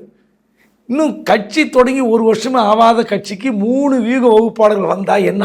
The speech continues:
ஆகுறது? ஒரு உரையில் எத்தனை வாழ் வைக்கிறது? எனக்கு தெரிந்தவரை இன்னும் இருபத்தி நாலாம் தேதி கையெழுத்து போடுவதாக ஒரு ஒப்பந்தம் இருக்கு. எங்க அதிமுகவுக்காக பிரசாந்த் கிஷோர் ஐபேக் கம்பெனியுடைய டீமை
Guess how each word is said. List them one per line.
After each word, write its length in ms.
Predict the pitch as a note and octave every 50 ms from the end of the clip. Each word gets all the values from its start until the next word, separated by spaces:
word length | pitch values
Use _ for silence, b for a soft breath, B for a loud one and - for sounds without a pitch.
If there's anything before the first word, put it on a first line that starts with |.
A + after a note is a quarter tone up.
| D#3+ D#3
ஆகுறது? 240 | D#3+ D#3 D3 - - -
ஒரு 200 | - G3+ A3+ A3+ G#3+
உரையில் 360 | G#3 A#3 B3+ C#4+ C#4+ C4+ A#3+ G#3
எத்தனை 260 | - - A#3+ A#3+ A#3
வாழ் 220 | G#3+ A3 A3+ A3 G3+
வைக்கிறது? 360 | F#3 - - G3+ D#3+ - - _ _ _ _ b b b b b
எனக்கு 280 | b C3 D#3+ E3+ F3+ -
தெரிந்தவரை 560 | - F#3+ A3 C4+ C4 B3+ B3 G#3+ G3+ G#3 A#3 D4 - - - - _ _ _ _ -
இன்னும் 280 | - - F#3 G#3+ A3+
இருபத்தி 400 | G3 F#3 G3 A#3+ B3+ - - A#3+
நாலாம் 260 | A3 A3 G#3+ G#3+ G#3+
தேதி 240 | G3 G3+ G3+ G#3 G#3+
கையெழுத்து 340 | G3+ G3 G3 G#3+ G#3+ - F#3
போடுவதாக 520 | - - G3 F#3 F#3+ F#3 F#3 F#3 F3+ F3 A3 C4 D4+ - - _ -
ஒரு 140 | F#3 F3+ F3
ஒப்பந்தம் 380 | F3 F3 - A3+ G#3 G3 F#3
இருக்கு. 260 | F3 F3 - - - - - _ -
எங்க 220 | D#3+ E3 F3+ F#3+ G3 A3 B3 - - B B B B B -
அதிமுகவுக்காக 880 | C#3+ F#3 - - A#3 G3+ G3+ F#3+ - F3+ F3 E3+ - - D#3+ D3+ C#3+ E3 A#3+ D4+ E4+ D#5 - B B B B B
பிரசாந்த் 420 | - D#3+ - - G#3 A3 A3 F#3+ -
கிஷோர் 340 | - F3 - - F3 A3 B3+
ஐபேக் 560 | - - - F3+ G3+ G#3 G3+ - G#3+ G3+ G#3 -
கம்பெனியுடைய 520 | F#3+ F3 - F#3 F3 F3 F3 E3+ G3 A#3 A#3+ - A#3+ - G#3+
டீமை 220 | A3+ A3 G#3 F#3+